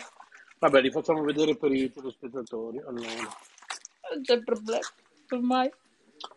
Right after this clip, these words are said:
Speaker 1: È vero, è vero. Allora, questi anche, sappiate, ascoltatori di K Radio,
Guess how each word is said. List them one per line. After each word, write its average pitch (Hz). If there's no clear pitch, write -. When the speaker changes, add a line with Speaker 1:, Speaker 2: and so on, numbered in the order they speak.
Speaker 1:
È 120
vero, 110
è 110
vero. 107
Allora, 151
questi 233
anche, 165
sappiate, 151
ascoltatori 147
di 127
K 131
Radio, 135